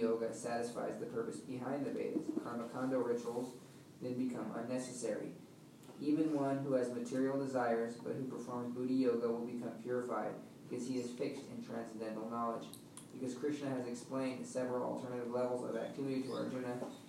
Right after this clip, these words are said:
he next explains the specific level on which Arjuna is qualified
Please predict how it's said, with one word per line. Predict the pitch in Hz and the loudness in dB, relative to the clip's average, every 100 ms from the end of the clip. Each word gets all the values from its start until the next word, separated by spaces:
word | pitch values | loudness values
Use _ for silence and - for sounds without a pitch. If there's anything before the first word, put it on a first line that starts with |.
| - | 0
he | |
next | 131 127 135 | 2 2 0
explains | 127 - 123 127 123 120 | -6 -4 -4 -4 -4 -6
the | - | -8
specific | 127 131 127 | -2 0 2
level | 127 117 117 | 2 2 0
on | 117 | -2
which | 117 120 | -2 -2
Arjuna | - 117 120 117 113 | -2 -2 -2 -2 -2
is | - | -4
qualified | - - - - 90 | -4 -2 -2 -2 -4